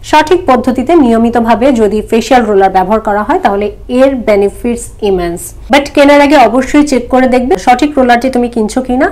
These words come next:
আর moreover স্টোনের কোয়ালিটির উপর depend করেও কিন্তু প্রাইসটা different different হয়ে থাকে। So এটাও আসলে একটু দেখার বিষয় যে কোন ধরনের স্টোনটা তুমি কিনছো, কারণ যেই স্টোনটা দিয়ে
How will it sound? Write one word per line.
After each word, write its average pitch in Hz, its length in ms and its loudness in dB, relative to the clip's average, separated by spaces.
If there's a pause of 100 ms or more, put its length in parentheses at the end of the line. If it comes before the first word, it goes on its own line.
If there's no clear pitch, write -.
(120)
আর 196 80 2 (220)
moreover 285 420 4 (600)
স্টোনের 349 440 4
কোয়ালিটির 254 440 2
উপর 285 100 2 (100)
depend 214 240 -2 (100)
করেও 277 280 4
কিন্তু 294 200 0 (160)
প্রাইসটা 196 400 2 (120)
different 202 360 -2
different 277 360 -2
হয়ে 196 200 -2
থাকে। 170 200 -10 (180)
So 226 80 0 (200)
এটাও 269 280 4 (140)
আসলে 262 280 0
একটু 247 140 -4 (180)
দেখার 254 260 2 (100)
বিষয় 277 340 0
যে 202 40 -6 (100)
কোন 220 100 0 (120)
ধরনের 220 440 0
স্টোনটা 202 360 -4 (100)
তুমি 208 200 -2
কিনছো, 180 320 -6 (540)
কারণ 247 160 4 (100)
যেই 262 160 2 (120)
স্টোনটা 262 480 2
দিয়ে 285 140 2